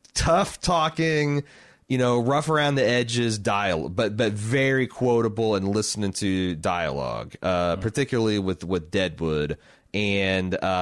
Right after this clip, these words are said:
Speaker 1: I heard, I think, as Alan Sepinwall said, that that episode in particular features some Swearingen-esque,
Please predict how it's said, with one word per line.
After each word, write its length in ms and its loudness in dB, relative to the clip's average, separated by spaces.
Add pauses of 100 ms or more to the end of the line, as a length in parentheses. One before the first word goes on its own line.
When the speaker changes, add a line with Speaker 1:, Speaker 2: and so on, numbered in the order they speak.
(140)
Speaker 1:
I 120 -2
heard, 720 0
I 120 -4
think, 280 -6
as 260 -2
Alan 280 -2
Sepinwall 500 0
said, 300 0
that 240 -6
that 180 -2
episode 360 -2
in 60 -8
particular 400 -4
features 360 -4
some 260 -2
Swearingen-esque, 1500 -2